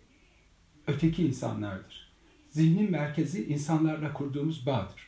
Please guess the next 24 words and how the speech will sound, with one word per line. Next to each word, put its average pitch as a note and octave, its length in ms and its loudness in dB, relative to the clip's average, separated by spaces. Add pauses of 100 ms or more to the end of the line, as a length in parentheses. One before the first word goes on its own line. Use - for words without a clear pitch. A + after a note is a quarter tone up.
O A3 200 4
bağ E3+ 240 6
yoksa, E3 460 0 (320)
e, C#4+ 80 -4
geçmiş D#4+ 440 2
olsun A#2 240 -4
yani, A#2+ 200 0
yapacak D3 360 2
bir - 100 -14
şey C4+ 180 2
yok. A#2+ 200 2 (480)
Me-, A#3+ 300 4 (140)
maalesef F#3 560 4 (460)
modern G3+ 420 2
tıbbın C3+ 360 0
da C3 140 -2
bu F#3+ 80 -2
konuda E3 280 4
yapabileceği E3+ 760 2
hiçbir G#3 360 2
şey G#2 240 -2
yok. - 240 -12 (360)
Bu A3 200 2
böyle. E3+ 260 6